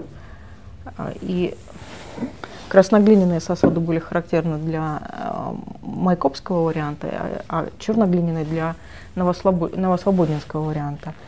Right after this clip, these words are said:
В этой культуре встречались также ножи бронзовые, оселки или, или навершия. И это хара-, характерна культура тем, что они делали очень тонко отмученные сосуды. Вот видите, какие у них стеночки.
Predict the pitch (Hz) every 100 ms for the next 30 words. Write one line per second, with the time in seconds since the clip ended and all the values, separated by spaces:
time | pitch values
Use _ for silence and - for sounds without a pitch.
0 | - - - - 175 175 180 175 185 165
1 | 165 180 - 170 160 - 160 156 165 170
2 | 226 285 247 240 196 185 175 170 175 -
3 | - - - - - - - - - 233
4 | - - - 165 160 - 254 294 - -
5 | - - - - - - - - - -
6 | - - 185 175 - - 190 180 175 175
7 | 170 160 - 165 165 - - - - -
8 | - - 202 208 190 - 196 202 214 -
9 | - - 208 - 240 208 190 175 214 208
10 | 208 214 285 262 - 185 202 202 196 190
11 | - 233 214 196 190 185 185 185 190 180
12 | - 180 175 214 208 330 294 175 160 214
13 | 233 175 156 - 156 156 - 165 147 -
14 | - 160